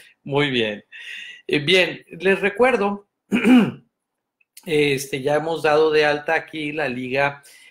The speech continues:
de la página a la que ustedes pueden encontrar los escritos, bueno, las, eh, catequesis del Papa Benedicto,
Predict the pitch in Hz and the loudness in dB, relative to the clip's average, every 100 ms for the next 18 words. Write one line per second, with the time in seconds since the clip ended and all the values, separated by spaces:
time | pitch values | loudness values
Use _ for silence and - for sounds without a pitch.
0 | _ 123 135 131 127 165 170 - 139 139 | _ -4 0 0 0 0 -2 -4 -8 -4
1 | 135 127 - 123 - 147 160 156 - 151 | -2 -2 -4 -10 -4 -4 -4 -8 -4 -2
2 | 156 156 156 151 160 156 151 151 127 139 | -2 -4 -8 -4 -4 -4 -4 -2 -2 -4
3 | - _ - _ 127 123 139 127 - 185 | -14 _ -20 _ -4 -2 -2 -6 -2 -2
4 | 180 - 151 156 - - 151 123 123 120 | -2 0 0 -2 -6 -2 -2 -2 -4 -4
5 | 110 - 120 113 110 107 - 139 139 - | -4 -6 -6 -4 -4 -8 -4 -4 -2 0
6 | 185 139 120 120 - - 117 104 123 120 | 0 0 -6 -8 -10 -4 -4 -4 -4 -2
7 | 139 147 170 180 151 - 185 | 0 0 -2 -4 -8 -10 -10